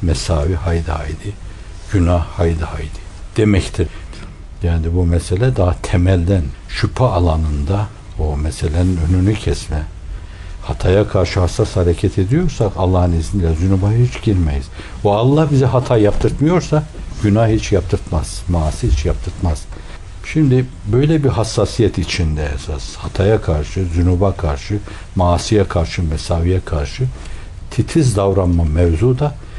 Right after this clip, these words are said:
o zulmet dairesini daraltma, ışık dairesini açma. Yani bastı açmadır, kabzı sıkıştırmadır bir yönüyle. Daraltma demektir. Hendek haline getirme, atlanacak hale getirme demektir.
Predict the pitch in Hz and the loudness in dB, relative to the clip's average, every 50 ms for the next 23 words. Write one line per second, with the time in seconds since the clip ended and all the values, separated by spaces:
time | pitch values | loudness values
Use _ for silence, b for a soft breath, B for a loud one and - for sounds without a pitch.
0 | B B B - - 95 95 - - - 90 87 101 104 98 95 104 123 127 123 | B B B -6 -2 0 0 0 0 -2 -2 0 2 4 4 6 4 4 2 0
1 | - - 123 110 107 101 104 92 - - 110 120 127 123 127 - - - 90 87 | -2 -4 -2 0 2 2 2 2 0 2 2 4 4 4 4 0 -4 -2 0 2
2 | 85 82 80 - - 123 127 127 127 - 92 - - - - - - 87 85 82 | 2 2 0 0 0 2 2 2 2 0 -4 -6 -6 -8 -4 -2 0 2 2 2
3 | 82 87 85 - 120 123 104 82 85 - - - 87 80 71 - - B B B | 2 0 0 0 0 0 0 0 -2 -4 -4 -2 -2 -2 -2 -4 -6 B B B
4 | B B B B B B B B 95 92 87 82 80 78 90 85 85 85 87 101 | B B B B B B B B 0 2 2 2 0 0 0 0 0 0 0 0
5 | 101 - - - - - 156 - 98 98 - - - 117 117 107 95 85 - 95 | 0 -2 -2 -2 0 0 0 0 0 0 -2 0 2 2 4 4 2 2 0 -2
6 | 104 - - - - - - - - - - - - - - - - - 98 82 | -4 -4 -8 -12 -14 -14 -14 -14 -14 -14 -14 -14 -14 -14 -14 -6 -2 0 0 0
7 | 78 78 87 110 127 127 - - - - - - - - - 92 87 90 92 87 | 0 0 0 0 0 0 -2 -4 -8 -6 -6 -6 -4 -2 -2 0 2 2 2 2
8 | 82 82 80 73 73 78 78 78 76 71 71 78 80 85 95 - B B B B | 0 -2 -2 -2 -2 -2 -2 -2 -2 -4 -6 -6 -4 -4 -6 -6 B B B B
9 | B B - 87 87 90 87 - - - 101 90 73 78 76 76 73 69 - - | B B -2 0 0 0 0 -2 -2 -2 -2 0 0 -2 -4 -4 -4 -6 -4 -4
10 | 139 131 - - 104 107 117 113 117 107 104 - 104 95 92 90 85 82 85 82 | -4 -4 -2 0 2 2 4 4 4 2 2 2 2 2 2 2 2 2 0 0
11 | 78 80 78 - 98 98 113 131 131 - B B B B B B B - 117 123 | 0 -2 -4 -4 -2 0 2 2 0 0 B B B B B B B -4 -4 -2
12 | - - 123 117 117 117 110 107 127 143 127 - 113 104 98 110 139 135 110 101 | -2 0 2 4 4 4 4 4 2 2 2 2 2 4 4 4 4 4 4 2
13 | 90 - - 98 95 92 90 85 82 76 67 65 64 62 - - - 80 | 2 2 2 2 4 4 4 2 0 -2 -4 -4 -6 -8 -10 -10 -8 -8